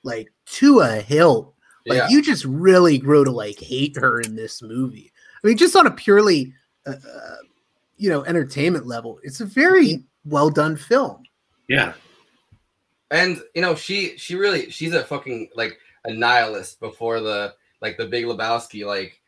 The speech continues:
Speaker 2: we believe in the Big
Speaker 3: <laughs>
Speaker 2: Lebowski version
Speaker 1: Right,
Speaker 2: of fucking
Speaker 1: right.
Speaker 2: nihilist. Like,
Speaker 3: Oh.
Speaker 2: it's, and, and, you know, because, like,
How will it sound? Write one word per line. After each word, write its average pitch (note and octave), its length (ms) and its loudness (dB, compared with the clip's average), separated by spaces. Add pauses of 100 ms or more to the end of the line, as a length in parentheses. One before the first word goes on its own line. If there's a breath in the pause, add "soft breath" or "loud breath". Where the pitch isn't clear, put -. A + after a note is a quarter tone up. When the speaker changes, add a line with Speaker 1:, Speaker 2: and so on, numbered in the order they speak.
(120)
Speaker 2:
we E3 140 -6
believe D#3 300 2
in D3 100 4
the D3+ 220 4
Big - 100 0
Speaker 3:
<laughs> - 0 -
Speaker 2:
Lebowski C3 840 -4
version B2+ 260 -2
Speaker 1:
Right, B2 100 -2
Speaker 2:
of G#2 160 -10
fucking A#2 140 -10
Speaker 1:
right. B2+ 140 -2
Speaker 2:
nihilist. G#2 560 -8
Like, G2 120 2
Speaker 3:
Oh. F#2 640 -2 (100)
Speaker 2:
it's, D3+ 280 -2 (360)
and, D#3 180 0
and, D3+ 320 -2
you F#3 100 -4
know, A#2+ 260 -4 (140)
because, E3 260 -2 (540)
like, G3 260 -4